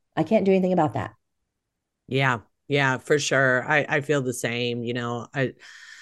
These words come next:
Speaker 2: just staying reverent and trying to walk in his will and have him use me the way he intended. Um, I, I fully submitted to that. And, um,
Speaker 1: And,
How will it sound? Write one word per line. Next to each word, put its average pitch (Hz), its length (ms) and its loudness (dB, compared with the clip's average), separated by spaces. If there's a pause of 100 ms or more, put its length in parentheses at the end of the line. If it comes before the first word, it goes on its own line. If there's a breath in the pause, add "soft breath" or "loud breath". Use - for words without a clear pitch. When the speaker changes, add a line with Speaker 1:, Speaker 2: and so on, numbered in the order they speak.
(340 loud breath)
Speaker 2:
just 147 280 2
staying 143 460 4
reverent 127 800 2
and 120 560 -4
trying 147 340 4
to 123 100 -4
walk 127 340 2
in 131 80 -2
his 113 260 -2
will 127 460 2
and 123 340 -4
have 120 260 -2
him 123 480 -2
use 123 840 2
me 135 240 2
the 120 160 0
way 123 560 2 (100)
he 131 580 0
intended. 139 840 0 (380 soft breath)
Um, 110 400 -2
I, 131 380 4
I 120 40 0
fully 123 380 0
submitted 120 760 -2
to 135 180 2
that. 143 520 0
And, 117 580 -6
um, 107 640 -4 (720 soft breath)
Speaker 1:
And, 190 300 -2